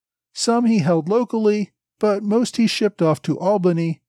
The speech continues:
where they could be someone else's problem to feed and care for. In Albany, General Schuyler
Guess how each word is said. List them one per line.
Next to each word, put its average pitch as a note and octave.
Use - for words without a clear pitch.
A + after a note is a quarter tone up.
where F#3+
they F#3
could F3+
be D3
someone C3+
else's F#3+
problem C#3+
to D#3+
feed C3
and C3
care D#3
for. -
In D#3+
Albany, G3
General C#3+
Schuyler G#3+